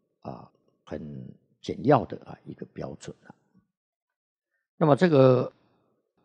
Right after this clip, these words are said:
善恶念啊，我们感应篇读熟悉了，那我们自己就心里会很清楚了啊，自己我现在起的这个念头啊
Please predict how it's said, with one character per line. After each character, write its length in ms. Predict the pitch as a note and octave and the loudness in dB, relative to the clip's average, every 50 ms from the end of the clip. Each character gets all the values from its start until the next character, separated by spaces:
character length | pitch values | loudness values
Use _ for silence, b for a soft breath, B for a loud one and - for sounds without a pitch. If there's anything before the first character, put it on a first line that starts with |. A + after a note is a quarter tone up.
| _ _ _ | _ _ _
善 320 | - - - F#3+ E3+ C#3+ C3 | -20 0 4 6 6 6 8
恶 160 | C#3+ D#3+ C#3+ | 6 6 8
念 300 | C#3 D3 D3 B2 G2+ F#2 | 8 6 6 4 4 2
啊， 100 | E2 - _ _ _ _ _ _ _ _ _ _ _ _ _ _ _ _ _ _ _ _ _ _ | -2 -8 _ _ _ _ _ _ _ _ _ _ _ _ _ _ _ _ _ _ _ _ _ _
我 120 | - A2+ | 0 2
们 380 | A#2 A#2 A2+ A2 A2 G#2+ G#2 G2+ | 4 4 4 4 2 0 -2 -4
感 260 | - - G2 G#2+ C3+ | -4 -2 -2 0 2
应 160 | E3 D3+ B2 | 2 2 2
篇 240 | B2 C3 C3+ C3 B2+ | 2 2 2 2 0
读 220 | C3 - G2 A#2 B2+ | -2 -2 -2 -2 -2
熟 320 | - - - G#2 F#2 G#2+ | -4 -6 -4 -2 -2 -2
悉 320 | A2 - - - A2 G#2+ | -2 -4 -6 -6 -4 -4
了， 160 | G#2+ G#2+ G2 - - _ _ _ _ _ _ _ _ _ _ _ _ | -4 -4 -6 -8 -14 _ _ _ _ _ _ _ _ _ _ _ _
那 200 | - A2+ G#2+ F#2+ | -4 -2 -2 -2
我 140 | F2 E2+ F2+ | -2 -4 -6
们 160 | F#2+ G2 F#2 | -6 -6 -8
自 160 | - - B2 | -8 -8 -8
己 220 | G2+ - D#2+ D2+ D2 | -8 -8 -10 -12 -8
就 420 | - G#2+ G2+ F#2+ F2+ F2 E2+ E2+ | -6 -4 -2 -2 -4 -4 -8 -10
心 240 | - - - D3+ D3 | -4 0 0 0 2
里 100 | B2 G#2 | 0 -2
会 220 | F#2+ - C3+ B2 | -2 -2 -2 -4
很 200 | G#2 - - D#2+ D#2 D2+ - - - - - _ - _ _ _ _ _ _ _ _ _ _ _ _ _ _ _ | -4 -6 -10 -14 -14 -16 -20 -20 -20 -20 -20 _ -20 _ _ _ _ _ _ _ _ _ _ _ _ _ _ _
清 220 | - - D3 D3+ C#3+ | -8 -6 -6 -6 -6
楚 220 | - - E2+ C#2+ | -6 -8 -8 -8
了 80 | D2+ F2+ - _ _ _ _ _ _ _ _ _ _ | -8 -12 -12 _ _ _ _ _ _ _ _ _ _
啊， 180 | - - - - | -20 -20 -20 -8
自 140 | - F#3 - | -4 -4 -4
己 240 | - - F2+ F2 - | -4 -4 -8 -8 -6
我 100 | - F#2+ | -8 -6
现 200 | F#2 - D3 D3+ | 0 2 4 6
在 120 | D3 C#3 B2+ | 6 6 4
起 200 | C3 - - G2 | 4 0 -8 -8
的 160 | - F#2 G2+ | -6 -8 -8
这 140 | G2 - A#2+ | -8 -8 -6
个 120 | G#2+ G#2 | -6 -4
念 300 | F#2+ A#2+ C#3+ C3 G2 F2+ | -2 0 0 0 0 -2
头 220 | - - - - D#2+ | -6 -12 -16 -16 -14
啊 240 | D2 C#2+ - _ | -16 -16 -18 _